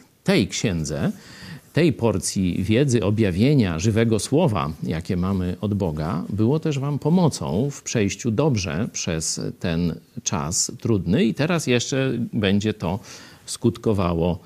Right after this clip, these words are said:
na najbliższą przyszłość. Na początek poproszę, o, akurat pastora Kopcia, żeby się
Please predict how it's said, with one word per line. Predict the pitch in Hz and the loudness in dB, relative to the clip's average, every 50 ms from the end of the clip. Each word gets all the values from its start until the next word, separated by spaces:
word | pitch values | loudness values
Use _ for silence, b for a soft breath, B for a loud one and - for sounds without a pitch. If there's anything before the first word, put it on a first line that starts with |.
| B B B B B B B - | B B B B B B B 0
na | 104 101 87 80 76 78 82 101 - | 2 2 4 2 0 -2 -2 -2 -2
najbliższą | 113 113 113 110 98 98 101 92 - - 110 117 120 | 2 2 4 4 2 2 0 -2 0 0 2 2 2
przyszłość. | - - 196 175 - - - 98 85 - - - - B B B B B B B 147 B B | 4 4 4 4 4 4 2 2 0 0 -4 -10 -14 B B B B B B B -6 B B
Na | 131 127 | 2 4
początek | 165 156 - 233 233 214 - 151 117 95 - | 4 4 4 4 4 4 4 4 2 0 0
poproszę, | - 123 127 107 - 156 151 139 - 139 110 101 95 95 92 - - | 2 2 2 4 4 2 4 4 4 4 4 4 4 2 0 0 0
o, | 156 101 76 | 2 2 2
akurat | 80 - - 127 107 95 - | 0 0 0 0 0 0 -2
pastora | - - - - 107 104 95 107 | -4 -6 -2 0 0 2 2 2
Kopcia, | - 233 196 - - - 135 104 101 90 - - | 2 2 0 0 0 0 0 0 0 -4 -4 -4
żeby | - - 123 107 92 107 98 | -2 0 0 0 0 0 -4
się | - - 87 85 82 | -4 -4 -4 -2 -2